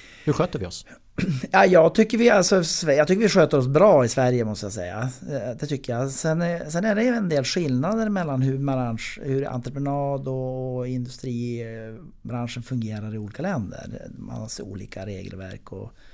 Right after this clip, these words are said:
Speaker 2: lagsystem och lite sådana saker. Men jag tycker vi sköter oss ganska bra. Eh, sen så var det ju värdefullt för mig att ha, jag kanske inte har sett andra bolag av N C C:s typ, men jag, jag tycker det finns ett, det finns ett värde att ha sett,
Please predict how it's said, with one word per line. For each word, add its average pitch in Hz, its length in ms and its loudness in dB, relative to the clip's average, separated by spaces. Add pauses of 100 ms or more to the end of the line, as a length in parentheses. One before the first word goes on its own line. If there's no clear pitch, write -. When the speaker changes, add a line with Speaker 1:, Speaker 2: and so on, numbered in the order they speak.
(520)
Speaker 2:
lagsystem 107 960 -6
och 90 120 -10
lite - 200 -16
sådana 90 220 -14
saker. - 220 -16
Men 110 80 -8
jag 139 160 -10
tycker 185 260 -10
vi 143 60 -6
sköter 101 380 -12
oss - 80 -14
ganska - 280 -12
bra. 120 420 -12 (760)
Eh, 101 360 -6
sen 156 220 -4
så 226 120 -2
var 151 200 4
det 127 60 2
ju 127 100 0
värdefullt 113 580 -2
för - 100 -10
mig 175 260 -2
att 123 140 -6
ha, 123 260 -6 (320)
jag 170 200 -4
kanske 220 300 0
inte 214 140 -2
har 262 60 0
sett 180 300 2
andra 151 460 0 (360)
bolag 135 560 2
av 139 100 0
N 147 200 0
C 151 120 -6
C:s - 260 -2
typ, 123 320 -2
men 156 180 -2 (560)
jag, 170 260 2
jag 185 140 0
tycker 175 220 0
det 170 60 2
finns 165 360 -2
ett, 165 240 -4
det 185 80 -8
finns 165 220 -2
ett 165 80 -6
värde 165 440 2
att 202 120 -2
ha 180 80 0
sett, - 520 -2